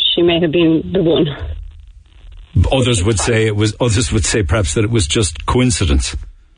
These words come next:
Speaker 1: Oh, exactly.
Speaker 2: Yeah.
Speaker 1: And, and, and it, it, you know, more than likely was.
Speaker 2: But, but then again, you could say that it more than likely wasn't.
Speaker 1: You see, we don't know.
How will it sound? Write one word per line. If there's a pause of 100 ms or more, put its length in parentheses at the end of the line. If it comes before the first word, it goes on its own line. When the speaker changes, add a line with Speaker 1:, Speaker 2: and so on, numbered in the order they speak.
(240)
Speaker 1:
Oh,
exactly. (260)
Speaker 2:
Yeah.
Speaker 1:
And,
and,
and (180)
it,
it, (320)
you
know, (720)
more
than
likely
was. (560)
Speaker 2:
But,
but
then
again,
you
could
say
that
it
more
than
likely
wasn't. (1160)
Speaker 1:
You (100)
see,
we
don't
know.